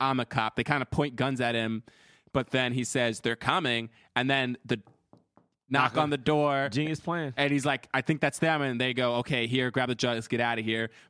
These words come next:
Speaker 1: They, they go out the back way. He takes his sons, goes out another way.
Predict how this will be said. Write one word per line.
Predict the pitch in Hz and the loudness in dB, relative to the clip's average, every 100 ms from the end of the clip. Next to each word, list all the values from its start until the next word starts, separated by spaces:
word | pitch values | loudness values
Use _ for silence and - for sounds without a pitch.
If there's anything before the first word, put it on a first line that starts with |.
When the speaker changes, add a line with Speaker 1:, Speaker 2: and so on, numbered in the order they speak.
| - | -2
Speaker 1:
They, | 127 135 143 - | 0 2 0 -8
they | 127 135 143 147 | -2 2 2 2
go | 135 143 | 0 0
out | 135 | 0
the | 131 | -2
back | 135 127 - | 0 0 0
way. | 131 123 120 120 _ - - | 0 2 0 -4 _ -20 -8
He | 151 | -6
takes | - 156 - | 0 -2 0
his | 143 | -2
sons, | - 131 127 | 0 0 -2
goes | - 127 120 | -2 -2 0
out | 127 117 | -2 0
another | 123 123 | 0 0
way. | 117 107 | 0 -2